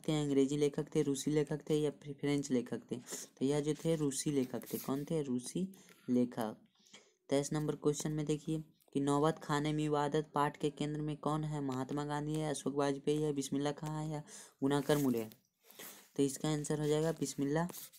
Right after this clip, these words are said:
खां। चौबीस में देखिए, बिस्मिल्ला खां का प्रिय वाद्य यंत्र था, शहनाई था, हारमोनिया था, तबला था, पीना था।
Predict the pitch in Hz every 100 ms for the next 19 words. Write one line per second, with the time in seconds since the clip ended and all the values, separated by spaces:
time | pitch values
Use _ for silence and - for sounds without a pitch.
0 | - _ - - 156 147 123 117 - _
1 | _ _ _ - - - _ _ _ _
2 | _ _ _ _ - - - _ _ _
3 | _ _ _ _ _ _ - - - 151
4 | 147 156 165 160 156 165 143 - 147 151
5 | 156 - 151 156 151 156 156 143 147 160
6 | 147 - 131 131 151 147 143 - 139 143
7 | 143 143 135 - 160 135 - - - -
8 | 143 135 139 139 151 156 160 156 147 139
9 | 139 139 143 147 151 147 156 156 - 139
10 | 143 151 156 156 156 139 139 135 - 113